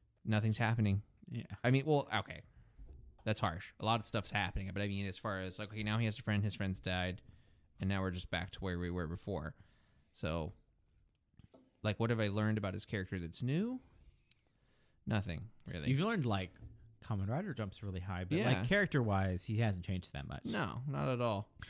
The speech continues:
Speaker 2: And that's, that's a weakness of the era.
Speaker 1: Yeah, I say I'm trying not to blame him so much
Speaker 2: I mean, he's still a
Speaker 1: as
Speaker 2: really cool character.
Speaker 1: Yeah, no, I still like him, definitely.
Speaker 2: Yeah.
Speaker 1: But, uh, the, the other characters,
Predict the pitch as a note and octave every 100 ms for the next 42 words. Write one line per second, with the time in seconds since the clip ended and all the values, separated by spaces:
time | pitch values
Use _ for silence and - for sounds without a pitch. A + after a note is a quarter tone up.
0 | - - D3+ E3 D3 - - - - -
1 | A2 A#2 - G2 G#2 G#2+ G2+ F#2 F2+ F#2+
2 | E2+ - - G#2 D#2+ D2 F#2+ - - -
3 | - C#3 G#2 F2 - A#2+ A#2+ A#2+ A#2 B2
4 | B2+ D#3 C3 A2+ G#2+ A#2 A#2 A2+ A#2+ -
5 | - - D3+ D3 C#3+ A2+ G#2 G#2 - -
6 | - - - - - - - C3+ F#2+ F#2
7 | A#3 C#3+ C3+ A2 B2 F#2+ C3 A#2 - D#2
8 | D#3 F#2 F2 D3 C#3+ A2 - G#2+ E2+ -
9 | - A#2+ - F#2 F#2 E2+ F2+ - - -
10 | - - - - - A2+ F2+ - G2 F#2
11 | - C3 B2+ B2+ B2 - A#2 G#2+ G#2 F#2+
12 | -